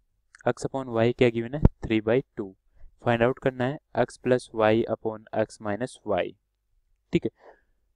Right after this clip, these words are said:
तो इसके लिए हमें क्या करना होगा, यहाँ पे x upon y और x upon y बनाना होगा। तो देखो, न्यूमरेटर में x upon y बनाने के लिए y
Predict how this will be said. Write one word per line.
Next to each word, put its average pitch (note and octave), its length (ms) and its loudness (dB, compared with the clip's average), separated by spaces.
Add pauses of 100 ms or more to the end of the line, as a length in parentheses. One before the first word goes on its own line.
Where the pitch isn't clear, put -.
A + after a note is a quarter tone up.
(120)
तो C3 80 -6
इसके E3 260 -2
लिए E3 120 4
हमें D3 200 -4
क्या C#3 120 6
करना A#2 200 -2
होगा, A2+ 200 -2 (340)
यहाँ A#2+ 200 2
पे C#3+ 120 6 (220)
x - 180 -2
upon C3 260 -6
y B2 100 4 (280)
और A#2 200 -2
x - 140 -12
upon B2 220 -6
y B2+ 120 2
बनाना C3 280 -2
होगा। C3+ 220 -2 (120)
तो A2+ 80 -6
देखो, G2 260 -2 (1120)
न्यूमरेटर D3 400 -2
में D#3+ 140 0
x D3+ 160 0
upon D3+ 240 -6
y C3+ 120 4
बनाने C3 260 -2
के C3 100 4
लिए C3 120 2
y A2+ 340 2